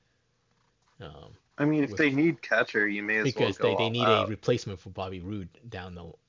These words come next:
Speaker 1: line. Now they also, they also need an outfielder as well. They also need pitching, <laughs> which, but they do get one in, in
Speaker 2: <laughs>
Speaker 1: Dustin, you know, because he's recruited as a pitcher. Uh, so
Speaker 2: Okay.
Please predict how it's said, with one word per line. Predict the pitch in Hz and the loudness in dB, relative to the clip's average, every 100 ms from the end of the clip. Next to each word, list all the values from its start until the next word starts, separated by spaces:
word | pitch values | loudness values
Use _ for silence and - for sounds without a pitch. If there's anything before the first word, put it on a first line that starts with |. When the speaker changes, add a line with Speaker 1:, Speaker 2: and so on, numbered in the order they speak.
| _ | _
Speaker 1:
line. | 101 104 85 98 _ _ - | -14 -12 -14 -18 _ _ -10
Now | 104 | -8
they | 95 - | -8 -10
also, | - 104 - 107 92 - | -6 -6 -4 -4 -4 -8
they | 101 | -10
also | 98 98 - 87 | -10 -10 -12 -12
need | 90 104 98 | -8 -6 -6
an | 87 | -6
outfielder | 101 - 107 87 82 | -10 -10 -10 -10 -12
as | - - | -14 -10
well. | 98 - - _ _ _ _ _ _ - | -10 -10 -20 _ _ _ _ _ _ -6
They | 104 | -4
also | 98 - | -4 -8
need | 92 87 _ | -12 -12 _
pitching, | 196 - - - - - | -4 -4 -6 -14 -16 -16
<laughs> | - | -10
which, | 123 101 - - | -6 -6 -8 -14
but | - | -8
they | 110 98 | -4 -2
do | 135 | -2
get | 117 127 117 | -2 -2 -4
one | 95 92 | -8 -12
in, | - 92 95 | -4 -4 -2
in | - 101 | -6 -4
Speaker 2:
<laughs> | 95 | -2
Speaker 1:
Dustin, | 87 - 92 85 _ _ _ _ _ _ _ _ _ _ _ _ | -2 -4 -10 -12 _ _ _ _ _ _ _ _ _ _ _ _
you | 92 | -12
know, | 85 | -12
because | 101 92 | -10 -10
he's | 104 92 | -8 -10
recruited | 92 98 90 | -8 -8 -8
as | 85 | -10
a | |
pitcher. | - 123 - - - _ _ _ _ _ _ _ _ _ _ | -10 -8 -8 -16 -20 _ _ _ _ _ _ _ _ _ _
Uh, | - - - | -14 -14 -16
so | - 104 98 113 107 | -10 -8 -6 -2 -2
Speaker 2:
Okay. | 95 101 101 | 0 -4 -4